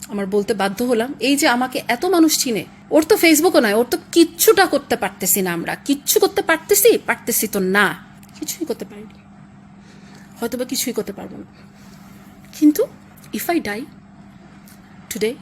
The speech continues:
or tomorrow, if I die today or tomorrow, it was because of his mental manipulation। সে আমাকে লোয়েস্ট ফিল করাতে করাতে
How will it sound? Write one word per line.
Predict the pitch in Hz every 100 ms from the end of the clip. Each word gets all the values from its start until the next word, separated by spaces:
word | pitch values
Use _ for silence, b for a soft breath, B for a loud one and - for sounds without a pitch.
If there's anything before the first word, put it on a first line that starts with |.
| -
or | 196 -
tomorrow, | 196 185 175 - - - - - - - - - - - - - - - - - - - - - - - B B B B B - - - - - - - - - -
if | - 302
I | 294
die | 226 233 240
today | 214 247
or | 220 214
tomorrow, | 202 196 285 - - - -
it | -
was | 262 277
because | - 202 226
of | 214 -
his | 226
mental | 196 185 190
manipulation। | 190 175 170 170 165 - - - - - - - - - - - - - - - - - - - B B B B -
সে | - 294
আমাকে | 269 247 247 311 349 349 - - - 190
লোয়েস্ট | 214 240 262 294 311 - -
ফিল | - 262
করাতে | - 233 233 233
করাতে | 214 214 240